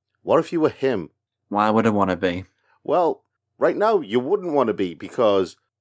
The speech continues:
Speaker 1: a gang of scammers used,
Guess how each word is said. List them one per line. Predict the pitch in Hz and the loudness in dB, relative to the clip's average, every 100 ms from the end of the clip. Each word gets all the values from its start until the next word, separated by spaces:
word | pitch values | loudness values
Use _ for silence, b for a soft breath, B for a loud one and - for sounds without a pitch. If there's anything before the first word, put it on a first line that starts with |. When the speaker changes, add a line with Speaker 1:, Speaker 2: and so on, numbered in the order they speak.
| - | -12
Speaker 1:
a | 147 | -12
gang | 110 - 175 208 214 190 170 _ _ _ - | -8 -2 2 2 2 0 -4 _ _ _ 0
of | 147 127 - _ _ _ | 0 0 -8 _ _ _
scammers | - 170 151 113 98 95 | -4 0 0 0 -2 -6
used, | 101 131 156 135 | -2 0 0 -2